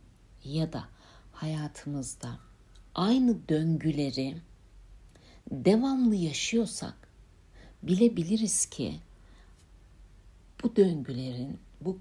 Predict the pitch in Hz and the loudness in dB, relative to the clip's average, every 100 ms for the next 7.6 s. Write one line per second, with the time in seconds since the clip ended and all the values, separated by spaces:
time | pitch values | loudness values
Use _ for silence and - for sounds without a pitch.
0 | - - - 165 220 214 139 139 127 113 | -14 -10 -6 -2 2 2 0 -4 -4 -6
1 | - - - - - - - 165 170 170 | -8 -10 -12 -18 -20 -8 -4 -2 -2 -2
2 | 165 165 170 - - - 175 165 - - | 0 -2 -4 -8 -14 -6 -6 -6 -10 -4
3 | - 165 165 147 131 117 110 101 110 - | 0 0 -2 -6 -8 -10 -10 -10 -12 -14
4 | - - - - - - - - - - | -16 -20 -20 -20 -20 -20 -20 -20 -20 -20
5 | - - - _ _ _ - 143 135 139 | -20 -20 -20 _ _ _ -8 -8 -8 -8
6 | - - - - 165 156 165 165 151 - | -8 -6 -8 -6 -6 -4 -4 -4 -8 -10
7 | - 120 113 - - - | -10 -8 -8 -8 -12 -16